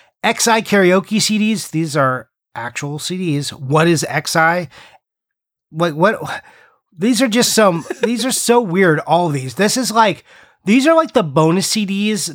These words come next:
that you would just get, like, "Hey, try our stuff," like, when you bought something else 'cause it was, like, a partner franchise. That's what these discs feel like. They don't feel intrinsic to the system itself. They're just, like, some bonus junk. Uh, the X I stuff is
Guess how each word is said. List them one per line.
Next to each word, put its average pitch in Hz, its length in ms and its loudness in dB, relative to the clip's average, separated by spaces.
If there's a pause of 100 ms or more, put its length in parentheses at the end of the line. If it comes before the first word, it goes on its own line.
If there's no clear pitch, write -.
that 170 200 0
you 156 160 -2
would 143 240 -4
just 131 320 -8
get, 151 240 -2
like, 160 220 -2
"Hey, 240 280 0
try 220 340 2
our 247 120 2
stuff," 226 480 0
like, 160 240 -4
when 170 140 0
you 160 80 0
bought 156 240 2
something 156 260 -4
else 151 200 0
'cause 151 160 -4
it 156 40 0
was, 151 120 -2
like, 160 100 -4
a 120 80 -8
partner 180 380 -4
franchise. 208 600 -2 (360)
That's 226 220 2
what 254 140 2
these 180 200 2
discs 175 340 2
feel 139 280 -4
like. 104 320 -14 (340)
They 185 80 4
don't 226 220 2
feel 202 320 2
intrinsic 165 640 2
to 156 100 2
the 135 100 0
system 156 380 -2
itself. 147 460 -2
They're 143 100 -4
just, 139 240 -6
like, 135 260 -4 (240)
some 156 280 2
bonus 117 360 -4
junk. - 380 -16 (320)
Uh, 143 420 0
the 185 200 2
X 226 180 0
I 208 120 4
stuff 175 280 0
is 139 140 0